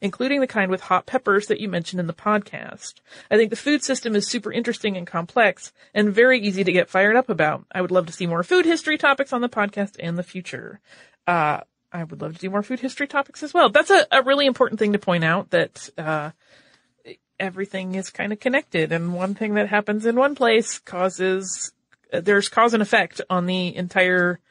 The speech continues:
uh, globe in terms of industry and how we source things. So, as she said,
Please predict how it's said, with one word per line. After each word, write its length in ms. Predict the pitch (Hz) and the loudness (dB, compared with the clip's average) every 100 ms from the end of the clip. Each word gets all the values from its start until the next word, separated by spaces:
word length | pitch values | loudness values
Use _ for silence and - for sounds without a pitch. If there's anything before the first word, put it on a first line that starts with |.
| _ _ _ _ - | _ _ _ _ -4
uh, 240 | 170 160 - | 0 0 -2
globe 340 | 185 190 170 | 2 2 2
in 120 | 165 | -2
terms 260 | 160 175 170 | -4 -6 -4
of 140 | 170 | -6
industry 580 | 190 190 190 - 170 156 | -2 -2 -2 -6 -6 -6
and 100 | 165 | -8
how 140 | 165 156 | -8 -8
we 100 | 151 | -10
source 320 | - 170 - | -12 -14 -12
things. 320 | 160 131 - | -14 -14 -18
So, 440 | - 170 165 160 - _ - - | -4 0 0 -2 -6 _ -10 -2
as 100 | 392 | 0
she 100 | 339 | 0
said, 360 | 247 233 214 | 2 2 0